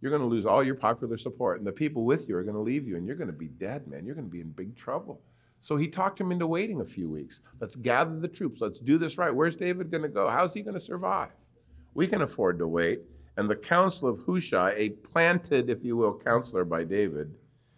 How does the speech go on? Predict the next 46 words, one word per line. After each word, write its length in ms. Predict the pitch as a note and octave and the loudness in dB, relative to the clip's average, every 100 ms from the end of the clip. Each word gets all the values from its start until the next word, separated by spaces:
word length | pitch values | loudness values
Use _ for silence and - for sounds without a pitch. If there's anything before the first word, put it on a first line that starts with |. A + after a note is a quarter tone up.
| _ _ | _ _
had 240 | E2+ - | -2 0
convinced 500 | A2 G#2 A#2 C#3 B2+ | -2 0 0 0 -2
him 120 | F#2+ | -2
the 80 | F2+ | 0
best 360 | E2 A#2 C#3+ - | 0 4 2 2
way 140 | G#2+ | 2
of 100 | F#2+ | 4
victory 520 | F#2 - - D#2+ D#2 D#2 D#2 _ _ | 4 0 -2 -2 -2 -6 -16 _ _
was 160 | F#2 E2+ | -6 -6
to 160 | - E2+ | -6 -2
not 360 | F2+ F2+ F#2 | 2 2 0
go 200 | F#2 F#2+ B2 | 0 0 4
early, 360 | C#3+ C#3 F2+ | 2 4 2
and 100 | F2 | -2
it 140 | F2 F#2 | -4 -4
gave 260 | D3 D#3 | -2 0
David 340 | A#2+ G#2+ F#2+ F2+ | 2 0 0 -4
some 260 | F2+ E2+ | -6 -6
time. 580 | E2+ F2 F#3 F2 C2+ A#1+ - _ _ _ _ _ _ _ | -4 2 4 2 -2 -12 -20 _ _ _ _ _ _ _
Does 180 | G2+ G2+ | -6 -2
David 380 | A2 C#3 D#3 A2+ | 4 4 4 2
know 220 | A#2 D3+ | 6 6
that 300 | D#3+ F3 - | 6 2 4
by 160 | G#2+ G2 | 2 2
day 260 | F#2+ B2 | 2 0
two 240 | B2+ - D3+ | 0 0 0
in 80 | C#3+ | 0
the 100 | B2+ | 0
evening? 360 | D#3 D#3 C#3+ | -2 -2 -2
Absolutely 480 | D3+ D#3 D#3 - C#3 | -4 -4 -6 -6 -4
not. 260 | A#2+ D#2 - - _ _ _ _ _ _ _ | -2 -2 -6 -18 _ _ _ _ _ _ _
Every 280 | D3 D#3 C3+ | 2 4 2
noise 460 | A#2+ A#2+ C#3 D#3 B2+ | 4 4 6 4 4
must 220 | B2 A#2+ | -2 -4
have 120 | A#2+ | -4
been 260 | A#2+ A#2+ A#2 | 0 2 2
everyone 400 | A#2 C3+ A#2 A2 | 0 0 0 -2
looking 340 | A2+ C#3 C#3+ C3+ | 0 -2 0 0
over 140 | B2+ | 0
their, 280 | C3 B2+ C#3 | 0 -2 -2
uh, 120 | F#2 | -6
th-, 140 | F#2+ - | -10 -10
no, 120 | F2+ | -8
that's 200 | D#2+ E2 | -8 -8
not 140 | - | -12
them. 100 | - | -16